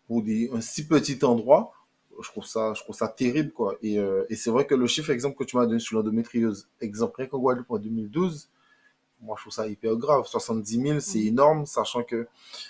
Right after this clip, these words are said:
Speaker 1: malheureusement, j'ai pas le chiffre, euh, là, vu que tu, vu qu'on en parle, donc, euh, là, tu me le donnes, mais j'ai pas le chiffre de nombre de femmes en Guadeloupe.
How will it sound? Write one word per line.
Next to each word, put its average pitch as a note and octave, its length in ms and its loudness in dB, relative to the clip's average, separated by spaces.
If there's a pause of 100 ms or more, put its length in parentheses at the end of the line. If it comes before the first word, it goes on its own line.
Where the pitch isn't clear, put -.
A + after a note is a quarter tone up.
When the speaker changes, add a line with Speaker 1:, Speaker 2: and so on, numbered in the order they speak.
(260)
Speaker 1:
malheureusement, C#3+ 420 8
j'ai B2 120 0
pas C3+ 140 6
le C3+ 140 2
chiffre, B2 320 -4
euh, G#2 460 0 (180)
là, G#2+ 140 -2
vu G#2+ 140 -6
que - 40 -20
tu, - 140 -14
vu A2+ 180 -14
qu'on A2+ 220 -2
en G#2+ 80 -2
parle, G#2 320 4
donc, F#2+ 220 -12
euh, F#2 60 -14
là, G2 80 -6
tu G2 200 -12
me F#2+ 80 -10
le G2 80 -10
donnes, B2 180 -4
mais A2 80 -4
j'ai G#2+ 100 -10
pas A#2+ 120 2
le A#2+ 80 2
chiffre A2 220 -6
de G#2+ 100 -2
nombre G#2+ 320 0
de G#2 80 -2
femmes G#2 300 -2
en G2 60 -6
Guadeloupe. G2 360 -4